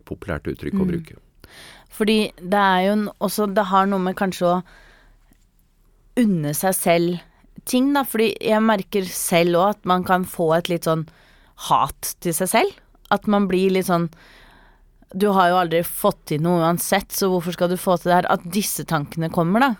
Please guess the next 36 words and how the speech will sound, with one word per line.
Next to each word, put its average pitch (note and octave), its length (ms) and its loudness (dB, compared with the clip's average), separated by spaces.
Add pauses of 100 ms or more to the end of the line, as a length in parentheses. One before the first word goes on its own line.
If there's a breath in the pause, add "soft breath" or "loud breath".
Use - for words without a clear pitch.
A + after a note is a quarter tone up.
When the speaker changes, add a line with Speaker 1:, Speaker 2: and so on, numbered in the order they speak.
(480 loud breath)
Speaker 2:
Men G#3+ 240 2
å - 160 0
få G#3+ 180 -2
snudd F3+ 560 -2
det G3 260 2
ved G3+ 140 0
hjelp E3+ 460 -2
av G3 360 4
dette F#3 300 -2
du E3 80 -4
sier E3+ 380 0
med E3 160 2
å E3+ 180 2
øke E3+ 320 0
selvtilliten E3 1700 -4
og E3 180 -2
selvbildet D3+ 1000 -4
og F3 140 2
selvfølelsen. E3 640 -4 (400 loud breath)
Men G#3 320 0 (200 loud breath)
det G3 260 -2
her E3+ 200 2
med E3 160 0
å F3+ 140 0 (180)
unne E3 400 0
seg F3 280 -2
selv F3 280 -2
og D#3 80 -4
ikke - 160 -6
være F3 160 -4
så G#3 80 -8 (160)
hard D3 400 0
mot E3+ 160 -6
seg A3 100 -6
selv. C#4+ 300 -2 (240)
Speaker 1:
Mm. A2 240 -2